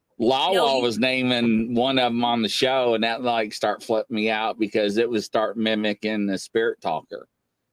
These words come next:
Speaker 1: And,
Speaker 2: Oh,
Speaker 1: uh,
Speaker 2: yeah.
Speaker 1: it was
Speaker 2: That
Speaker 1: just
Speaker 2: was
Speaker 1: like, whoa,
Speaker 2: yes-, that
Speaker 1: yeah.
Speaker 2: was yesterday, right? Was that yesterday's
Speaker 1: Yeah,
Speaker 2: show?
Speaker 1: was it
Speaker 2: Yeah.
Speaker 1: yesterday? Yeah, it
Speaker 2: I,
Speaker 1: was
Speaker 2: yeah,
Speaker 1: yesterday. I had to
Speaker 2: 'cause I was
Speaker 1: stop and
Speaker 2: driving.
Speaker 1: think.
Speaker 2: Yeah. Yeah, that
Speaker 1: So,
Speaker 2: was, uh
Speaker 1: uh,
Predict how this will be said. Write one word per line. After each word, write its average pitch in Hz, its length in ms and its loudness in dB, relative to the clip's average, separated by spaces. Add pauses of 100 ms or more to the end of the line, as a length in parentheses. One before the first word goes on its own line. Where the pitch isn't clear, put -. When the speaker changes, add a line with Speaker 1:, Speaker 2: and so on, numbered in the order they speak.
(280)
Speaker 1:
And, 98 480 0
Speaker 2:
Oh, 98 40 2
Speaker 1:
uh, 92 340 0
Speaker 2:
yeah. - 80 -4 (100)
Speaker 1:
it 110 60 0
was 107 160 0
Speaker 2:
That 104 100 2
Speaker 1:
just - 80 2
Speaker 2:
was - 80 -4
Speaker 1:
like, 92 280 2
whoa, 92 560 0
Speaker 2:
yes-, 85 220 -6
that 110 40 -12
Speaker 1:
yeah. 87 360 0
Speaker 2:
was 69 120 -6
yesterday, 175 460 -12
right? 160 300 -12 (440)
Was 196 120 -20
that - 120 -16
yesterday's 104 200 -2
Speaker 1:
Yeah, 101 340 0
Speaker 2:
show? - 20 -4
Speaker 1:
was 107 280 0
it 120 60 4
Speaker 2:
Yeah. 127 120 4
Speaker 1:
yesterday? 151 560 0
Yeah, 120 260 2
it 78 60 -6
Speaker 2:
I, 101 220 -2
Speaker 1:
was 117 200 2
Speaker 2:
yeah, 95 100 2
Speaker 1:
yesterday. 87 340 2
I 127 60 2
had 180 80 -2
to 117 60 0
Speaker 2:
'cause 107 40 2
I - 20 2
was 107 120 2
Speaker 1:
stop 98 120 -4
and 101 100 -2 (100)
Speaker 2:
driving. 147 120 2
Speaker 1:
think. 151 260 -4
Speaker 2:
Yeah. 160 100 -10 (800)
Yeah, 175 240 -4 (120)
that 180 60 -4
Speaker 1:
So, 117 100 4 (140)
Speaker 2:
was, 110 120 0
uh 120 40 2
Speaker 1:
uh, 104 440 0